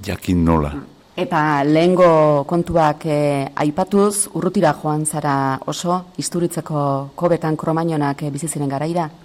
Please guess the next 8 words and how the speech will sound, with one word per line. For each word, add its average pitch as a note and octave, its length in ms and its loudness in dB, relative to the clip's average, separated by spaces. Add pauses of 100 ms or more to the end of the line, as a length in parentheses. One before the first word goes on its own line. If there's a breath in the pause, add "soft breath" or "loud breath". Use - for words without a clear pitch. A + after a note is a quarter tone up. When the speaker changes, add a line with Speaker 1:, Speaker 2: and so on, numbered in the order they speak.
(480 soft breath)
Speaker 1:
Hori G2 220 2
da F#2+ 140 4
bai, G2 200 4
Kromañon, F#2+ 640 2
eh, F2 280 -2 (760)
garaiko F#2+ 800 2
arrasto F#2 640 2
biziak B2+ 640 -2